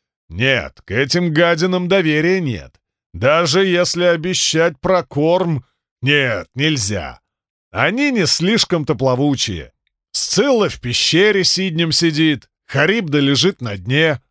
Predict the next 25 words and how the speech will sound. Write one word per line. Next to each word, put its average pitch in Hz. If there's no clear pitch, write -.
воду 147
заглатывает. 147
Их 285
только 220
за 175
смертью 160
посылать». 120
Он 123
сделал 107
Гебе 98
знак, 113
что -
хочет 160
повторить. 80
Богиня 156
юности 190
заторопилась 147
к -
могучему 107
дяде 98
с -
чашей, 151
полной 156
багряного 113
нектара. 92